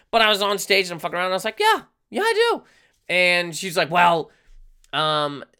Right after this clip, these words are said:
this is not," and I said, and I kinda turned to the audience at some point in time, everybody else that was there, and I was like, "This isn't funny anymore, um, but it will be." And then, uh, I went back to her and I was like, "I, I apologize, I wasn't trying to cut you off. I'm just trying to let people know that, like,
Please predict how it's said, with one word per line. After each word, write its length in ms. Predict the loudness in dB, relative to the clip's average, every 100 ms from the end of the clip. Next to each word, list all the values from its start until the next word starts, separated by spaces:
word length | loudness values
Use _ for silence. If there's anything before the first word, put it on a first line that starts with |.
| _ -12
this 240 | -8 -8
is 80 | -6
not," 160 | -6 -4
and 80 |
I 60 | -4
said, 320 | -4 -4 -6
and 160 | -8 -6
I 120 | -6
kinda 220 | -6 -6
turned 200 | -6 -8
to 40 | -8
the 80 | -8
audience 280 | -8 -10
at 80 | -14
some 120 | -16
point 220 | -12 -12 -10
in 80 |
time, 80 | -10
everybody 300 | -8 -8 -8
else 140 | -10 -10
that 80 | -12
was 100 | -12
there, 100 | -8
and 80 |
I 40 | -6
was 80 | -6
like, 140 | -8
"This 180 | -8 -6
isn't 320 | -6 -6 -10
funny 460 | -10 -4 -2 -2 -2
anymore, 640 | -4 -6 -4 -4 -6 -10 _ _ _ _ _
um, 1000 | -4 0 0 0 0 0 0 -2 -6 -4
but 100 | -4
it 100 | -4
will 680 | -4 -6 -2 2 2 2 0
be." 640 | -4 -2 -2 -2 -4 -8 -12 -10
And 180 | -8 -4
then, 340 | -4 -4 -8
uh, 400 | -8 -6 -4 -4 -6
I 80 |
went 180 | -6 -6
back 160 | -6 -8
to 60 |
her 140 | -10 -10
and 80 | -10
I 40 |
was 100 | -12
like, 120 | -10 -4
"I, 140 | -4 -2
I 160 | -4
apologize, 400 | -4 -6 -6 -8
I 40 | -8
wasn't 140 | -12
trying 140 | -12
to 60 | -10
cut 180 | -10 -6
you 100 | -4
off. 160 | -4
I'm 60 | -6
just 140 | -14
trying 120 | -10 -10
to 60 |
let 160 | -10 -12
people 180 | -16 -14
know 160 | -12
that, 160 | -12 -12
like, 300 | -14 -16 -20